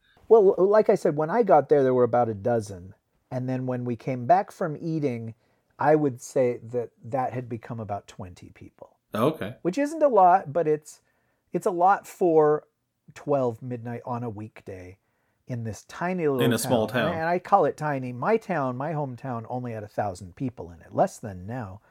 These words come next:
Speaker 1: This town is probably twenty thousand people, but I think most folks would say that's not a lo-, a big town.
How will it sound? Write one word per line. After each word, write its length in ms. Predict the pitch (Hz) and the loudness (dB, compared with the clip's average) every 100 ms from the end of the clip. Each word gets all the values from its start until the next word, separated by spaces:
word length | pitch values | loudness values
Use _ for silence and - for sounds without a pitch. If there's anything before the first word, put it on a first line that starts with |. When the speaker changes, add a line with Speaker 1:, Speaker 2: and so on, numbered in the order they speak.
| _ _ _ _ - | _ _ _ _ -2
Speaker 1:
This 260 | 131 160 | 2 2
town 480 | - 160 135 123 113 - | 0 0 0 0 -4 -10
is 140 | 123 | -8
probably 460 | - 120 104 110 98 | 0 0 0 -8 -14
twenty 440 | - 135 127 127 | -8 -8 -6 -6
thousand 480 | 98 95 85 92 85 | -6 -10 -10 -16 -16
people, 300 | - 87 95 | -16 -16 -16
but 240 | 87 85 _ _ _ | -18 -18 _ _ _
I 100 | 120 | -6
think 180 | 120 127 | -6 -4
most 300 | 117 123 - - _ _ | -2 -2 -4 -16 _ _
folks 440 | _ 127 110 - | _ -2 -2 -4
would 180 | 117 95 | -10 -10
say 180 | - 104 | -6 -6
that's 220 | 101 95 | -6 -8
not 280 | 98 92 90 | -12 -14 -14
a 60 | 82 | -14
lo-, 220 | 80 80 | -14 -14
a 80 | - | -14
big 240 | 92 90 - | -14 -16 -18
town. 340 | - 73 76 | -20 -20 -20